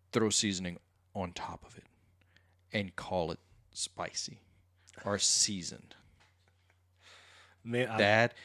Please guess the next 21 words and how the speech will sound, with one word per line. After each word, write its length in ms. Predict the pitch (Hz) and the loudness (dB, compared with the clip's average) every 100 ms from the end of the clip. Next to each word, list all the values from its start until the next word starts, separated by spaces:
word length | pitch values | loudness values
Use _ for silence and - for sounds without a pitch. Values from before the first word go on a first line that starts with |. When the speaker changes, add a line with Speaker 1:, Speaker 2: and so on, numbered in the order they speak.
| - | -4
Speaker 2:
I, 240 | 113 127 | 0 4
uh, 60 | 110 | 6
Speaker 1:
is, 220 | 101 95 - - _ | 4 2 -6 -18 _
I'm 100 | 101 | -2
not 180 | 95 92 | 0 0
done. 180 | 92 92 _ _ _ | -2 -4 _ _ _
Speaker 2:
Sorry. 380 | - 117 120 123 - | -4 2 2 0 -4
Yes, 160 | 120 | -2
sir. 280 | - 139 127 - - - - _ _ _ _ _ | 4 4 4 -2 -18 -20 -20 _ _ _ _ _
Speaker 1:
That 640 | 110 104 127 143 160 - _ | -8 6 8 8 4 -2 _
is 260 | 113 110 92 | -4 -2 -2
a 160 | 85 | -2
surefire 960 | 85 - - 131 139 139 - 107 110 101 | 0 0 0 2 0 -2 0 4 4 2
way 340 | 87 87 80 - - - - - - - - - _ _ _ _ _ _ _ _ _ _ | -2 -8 -8 -14 -20 -20 -20 -20 -20 -20 -20 -20 _ _ _ _ _ _ _ _ _ _
to, 180 | - 85 _ _ _ _ 117 _ | -18 -18 _ _ _ _ -20 _
to 140 | - 85 _ - 120 107 | -20 -20 _ -20 -18 -4
get 200 | 117 120 | 2 2
a 60 | 98 | 0
real 280 | 90 110 107 | 0 0 2
Cajun 440 | - 101 98 90 | 0 -2 -4 -8
mad. 280 | 82 80 78 | -6 -6 -10